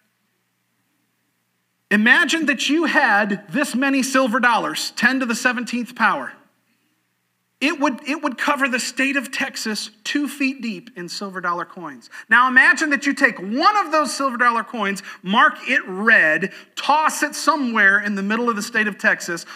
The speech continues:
blindfold my wife, and ask her to go into the state of Texas and pull out that red coin on the first try. That is the probability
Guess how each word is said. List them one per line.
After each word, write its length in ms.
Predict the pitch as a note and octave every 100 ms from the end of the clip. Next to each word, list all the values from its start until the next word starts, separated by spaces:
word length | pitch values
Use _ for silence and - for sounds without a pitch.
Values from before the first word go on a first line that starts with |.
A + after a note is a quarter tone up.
| -
blindfold 1080 | E3+ A3 C4+ D#4 E4 D#4+ A3 D4 D4 D4+ A#3+
my 240 | A#3+ C#4
wife, 480 | B3 A#3 E3 F#3+ - - -
and 140 | G3+
ask 380 | G3+ A3 C4+ C4
her 180 | - C4
to 160 | B3 F#3
go 160 | F#3+
into 380 | G#3+ D4+ F#4+ D#4+
the 100 | D4+
state 280 | - B3 A#3
of 120 | G#3
Texas 480 | A3 G3+ - G#3 G3+ - -
and 180 | G3+ G3+
pull 220 | D#4+ E4
out 240 | D4+ D4+
that 180 | B3+ A#3+ G#3
red 240 | B3 G#3+
coin 360 | - A#3+ F#3+ F#3
on 220 | F3 E3+
the 80 | D3+
first 480 | - - F3 - -
try. 380 | D3+ A2+ G#2 - _ _ _ _ _ _ _ _ _ _ _ _ _ _ _
That 440 | A3+ B3 E3+ E3 - - _ _ _ _ _ _ _ _ _ _ -
is 180 | G3+ -
the 120 | E3
probability 1120 | - - - C#4 C#4+ C#4 G3 A3 E3 - A2+